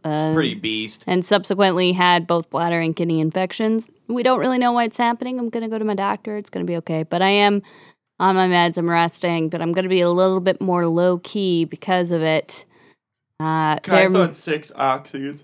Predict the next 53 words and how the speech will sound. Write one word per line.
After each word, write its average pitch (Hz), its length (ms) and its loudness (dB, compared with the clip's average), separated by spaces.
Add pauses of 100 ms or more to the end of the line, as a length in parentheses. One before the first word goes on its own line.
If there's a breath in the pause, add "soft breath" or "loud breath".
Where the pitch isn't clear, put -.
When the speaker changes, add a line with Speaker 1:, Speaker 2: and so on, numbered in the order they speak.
Speaker 1:
I 226 280 6
might 240 280 4
be 247 100 6
in 226 100 6
the 208 80 6
next 196 280 2
episode. 156 540 0
I 151 80 -2
was 165 140 -6
like, 170 100 -2
Speaker 2:
She 185 80 0
Speaker 1:
"I 196 60 2
don't." 220 260 6
Speaker 2:
crushed - 160 -8
up, 165 140 -6
like, 147 160 -6
four 123 400 -6
and 110 120 -10
snorted 117 460 -10
'em. 123 260 -2
Speaker 1:
<laughs> 320 140 -2 (720 loud breath)
Well, 269 300 4
I - 100 6
don't, 320 320 4
one, 294 260 4
I 285 100 4
don't, 233 220 2 (120)
I 220 40 -2
don't 240 200 -2
really 226 200 2
like, 180 440 -2 (520 soft breath)
like, 185 200 2
even 240 400 2
with, 190 260 0 (280)
when 190 120 0
I 180 100 2
do 190 280 4
take 190 280 0
my 180 140 0
prescribed 170 640 0
oxycodone, 165 880 0
I 175 140 -4
take, 185 260 -2
like, 160 160 -4
a 147 60 -6
fourth 180 400 0
of 156 120 -8
it 143 160 -8
'cause - 160 -16
I 170 40 0
really 170 480 0
don't 160 200 0
like 160 520 -2